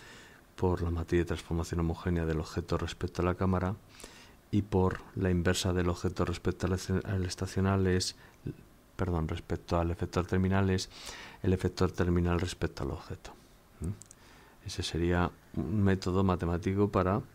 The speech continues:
a través de matriz de transformación homogénea, buscar esa matriz. En, en definitiva,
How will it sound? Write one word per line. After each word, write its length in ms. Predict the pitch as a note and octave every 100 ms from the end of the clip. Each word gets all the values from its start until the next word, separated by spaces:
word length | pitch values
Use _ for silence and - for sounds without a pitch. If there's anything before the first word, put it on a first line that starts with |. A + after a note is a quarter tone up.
| - -
a 120 | F2
través 280 | G2 F#2 F#2
de 80 | F#2+
matriz 260 | F2+ F#2
de 60 | F2+
transformación 540 | F2 F2 F#2+ F2+ F#2+
homogénea, 460 | F#2 F2+ G2+ F#2+ F#2+ - - - -
buscar 380 | - F#2+ - F#2
esa 160 | E2 D#2+
matriz. 500 | C#2+ C#2+ - - - - - - - - -
En, 140 | - G2
en 260 | F2+ E2+
definitiva, 640 | F2 - F#2 F2+ G#2+ G#2+